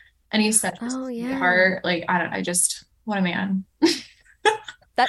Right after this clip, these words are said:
Speaker 2: no, I get, I get
Speaker 1: Yeah.
Speaker 2: it. What a man.
Speaker 1: <laughs>
Speaker 2: What a, what a fucking man.
Speaker 1: <laughs>
Speaker 2: No, I love asking that question too, because it's like, okay, inspiration. More.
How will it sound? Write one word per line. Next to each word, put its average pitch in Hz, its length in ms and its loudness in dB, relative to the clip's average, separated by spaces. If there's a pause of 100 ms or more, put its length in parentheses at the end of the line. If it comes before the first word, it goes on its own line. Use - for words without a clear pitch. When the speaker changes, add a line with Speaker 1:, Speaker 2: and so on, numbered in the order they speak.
Speaker 2:
no, 320 180 4
I 277 60 4
get, - 180 0
I 339 80 4
get 254 220 6
Speaker 1:
Yeah. 311 180 12
Speaker 2:
it. - 60 8
What 359 160 10
a - 20 8
man. 262 580 6 (100)
Speaker 1:
<laughs> - 100 4
Speaker 2:
What 349 420 6
a, 381 60 2
what 254 240 4
a 453 100 2
fucking 339 260 2
man. 277 440 2 (180)
Speaker 1:
<laughs> - 0 - (260)
Speaker 2:
No, 247 140 6
I 233 80 8
love 262 160 6
asking 269 360 4
that 190 140 -2
question 214 360 0
too, 285 260 4
because 269 220 0
it's 226 120 -2
like, 190 240 2
okay, 240 200 2
inspiration. 220 720 2 (180)
More. 220 340 6